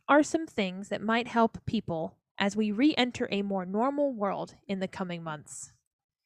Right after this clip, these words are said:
And this is something I've talked to a lot of my friends about. Um, so Melanie, what are your thoughts on re-entering a normal, quote unquote, world? And what is some advice you'd give to people as we do that?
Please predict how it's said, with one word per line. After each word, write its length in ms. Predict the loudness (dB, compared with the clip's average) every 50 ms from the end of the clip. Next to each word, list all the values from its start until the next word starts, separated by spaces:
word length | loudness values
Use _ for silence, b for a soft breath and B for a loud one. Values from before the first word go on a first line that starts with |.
| _ _ _ _ _ _ _ _ _ _ _
And 140 | 0 2 2
this 120 | 2 2
is 80 | 0 -2
something 260 | -2 -2 -2 -2 -2
I've 80 | -4 -4
talked 220 | -2 -4 -4 -4 -6
to 160 | -10 -10 -4 -4
a 80 | -2 -2
lot 160 | -2 -4 -4
of 60 | -4
my 140 | -6 -8 -8
friends 240 | -8 -8 -10 -10 -10
about. 280 | -10 -6 -6 -6 -8 b b b b b b -4
Um, 260 | -2 0 0 -2 -2
so 100 | 0 2
Melanie, 300 | 4 6 6 6 8 8
what 140 | 8 10 8
are 40 | 8
your 160 | 6 4 4
thoughts 300 | 2 0 -2 -2 _ -6
on 260 | -4 -4 -4 -4 -2
re-entering 640 | 0 0 2 2 0 0 0 -2 -2 -2 -6 -10 _ _ _ _ _ _ _ _ _ _ _ _ _ _
a 120 | -2 -2 -2
normal, 580 | 0 2 4 6 6 6 6 6 6 6 4 2 -2 -10
quote 180 | 4 6 6 6
unquote, 400 | 6 2 0 2 2 2 2 -2 -8 -20 -20 _ _ _ _ _ _ _ _ _
world? 360 | 2 2 2 2 0 -4 -8 -18 _ _ _ -20 _ _ 0
And 140 | 2 6 6
what 120 | 6 6
is 100 | 6 2
some 120 | 0 -8
advice 320 | -4 0 0 0 0 0 -2
you'd 120 | -6 -2
give 160 | -2 -6 -4
to 80 | -4 -10
people 420 | -10 -10 -12 _ -10 -12 -12 -14 _ -10
as 160 | -10 -10 -8 -8
we 60 | -8
do 100 | -8 -6 -6
that? 180 | -6 -8 -8